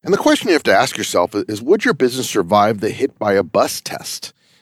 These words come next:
Now, I know that's not a nice analogy, but that really is the analogy that we use. It's the hit by a bus test. If you were unable to come to the office for an extended period of time because you got hit by a bus on your way to work,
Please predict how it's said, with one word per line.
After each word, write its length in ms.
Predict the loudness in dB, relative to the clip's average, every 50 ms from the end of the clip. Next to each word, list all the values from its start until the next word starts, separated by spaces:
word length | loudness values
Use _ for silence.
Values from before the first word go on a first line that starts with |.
| _
Now, 100 | -2 2
I 60 | 4 4
know 120 | 6 6
that's 200 | 4 4 2 0
not 200 | 2 2 4 4
a 60 | 2
nice 280 | 2 0 -2 -2 -4 -6
analogy, 460 | -6 -4 -2 -2 -2 -2 0 0 0
but 140 | 0 0 0
that 160 | 0 0 2
really 340 | 4 4 4 4 2 0 0
is 180 | -2 -4 -4
the 100 | -4 -6
analogy 420 | -4 -2 0 0 0 0 0 -2 -4
that 140 | -4 -4 -4
we 120 | -4 -4
use. 260 | 0 0 0 0 0
It's 160 | -2 -8 -10
the 120 | -12 -12 -10
hit 360 | -4 -2 -2 -2 -2 -4 -6
by 180 | -2 0 0 2
a 100 | 0 0
bus 300 | 2 0 0 0 -2 -8
test. 380 | -8 -8 -8 -10 -12 -16 -18 _ _ _ _ _ _ _ _ _ _ -12
If 200 | -12 -10 -4 -2
you 260 | 0 0 2 2 4
were 220 | 6 6 4 4 2 0
unable 360 | 2 4 6 6 6 6 4
to 80 | 2 0
come 220 | -2 -2 0 2
to 60 | 4 4
the 120 | 4 4
office 320 | 4 4 2 0 -4 -8
for 140 | -6 -4 -4
an 60 | -4
extended 440 | -4 -6 -6 -4 -2 0 0 0 -2
period 260 | 0 2 4 4 4
of 100 | 2 0
time 340 | -6 -6 -2 0 0 0 0
because 280 | -2 -4 -8 -8 -6 -2
you 60 | 0
got 120 | 0 2
hit 160 | 2 0 -2 0
by 120 | 0 0
a 80 | 0 2
bus 320 | 0 0 -2 -2 -2 -6
on 60 | -6
your 100 | -4 -2
way 160 | -2 0 0
to 80 | 0 0
work, 340 | 2 4 4 4 2 2